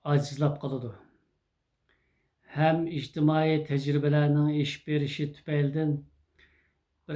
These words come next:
ishlarga obyektiv qarab, normal ko'z qarashga yoki bo'lmasa hayajonni besib olib,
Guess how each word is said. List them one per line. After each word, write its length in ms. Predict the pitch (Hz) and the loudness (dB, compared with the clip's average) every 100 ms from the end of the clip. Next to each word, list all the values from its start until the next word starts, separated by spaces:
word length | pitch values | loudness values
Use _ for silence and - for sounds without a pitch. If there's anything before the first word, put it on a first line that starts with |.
| 156 | -10
ishlarga 520 | - - 160 143 147 147 | -10 -6 -2 -2 -2 -4
obyektiv 560 | 156 147 147 - 165 165 - - _ _ _ _ _ _ _ _ | -2 0 -2 -2 -8 -8 -12 -20 _ _ _ _ _ _ _ _
qarab, 340 | 151 151 156 156 - _ _ _ _ _ _ _ - | -2 0 0 -4 -14 _ _ _ _ _ _ _ 0
normal 760 | 147 147 160 170 170 175 180 156 | 4 6 6 2 2 2 2 0
ko'z 220 | - 151 147 | -2 -4 -4
qarashga 560 | - 156 147 - - 143 95 _ _ _ _ _ _ _ | -6 -2 -2 -2 -6 -6 -6 _ _ _ _ _ _ _
yoki 340 | 151 151 147 147 | 0 2 2 2
bo'lmasa 500 | 151 151 147 165 160 151 143 - _ _ _ _ _ _ _ - | 2 4 2 0 0 0 -4 -14 _ _ _ _ _ _ _ 0
hayajonni 680 | 147 147 147 147 147 147 147 | 4 4 4 4 4 6 4
besib 260 | 143 - 147 | 0 -2 0
olib, 240 | 147 147 | 0 -2